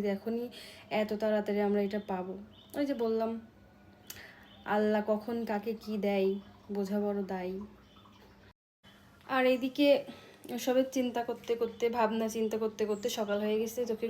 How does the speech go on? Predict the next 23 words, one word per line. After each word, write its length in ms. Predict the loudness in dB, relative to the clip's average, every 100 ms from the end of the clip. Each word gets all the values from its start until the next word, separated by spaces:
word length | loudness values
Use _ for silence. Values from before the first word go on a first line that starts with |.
| -2
ঘুম 120 | 0 2
নেই। 120 | 0 -4 -10 -20 -20 -20 -20 -20 -20 -18 -10
তো 60 |
ভাবলাম 400 | -2 2 4 2 2
ঘুম 120 | 0 0
যখন 240 | 0 -2
হচ্ছে 280 | -4 -4 0 2
না, 60 | 2 0 -12 -18 -4 2
রান্না 240 | 4 4
বান্না 280 | 2 2 0
করেই 300 | 0 2 2 0
ঘুমাই। 260 | -2 -2 -4 -10 -20 -20 -20 -20 -20 _ _ _ -20 -20 -20 -20 -6
ভাবলাম 320 | 2 6 8 8
কি 100 | 8
রান্না 260 | 8 8 4
করব, 240 | 4 4 4 2
কি 80 | 2
রান্না 200 | 4 2
করব। 260 | 4 4 6 6 4 0
ফ্রিজ 240 | 2 2 2 2
খুলে 180 | 4 6
দেখি 240 | 6 4 2 2 0
মুরগির 300 | 0 4 6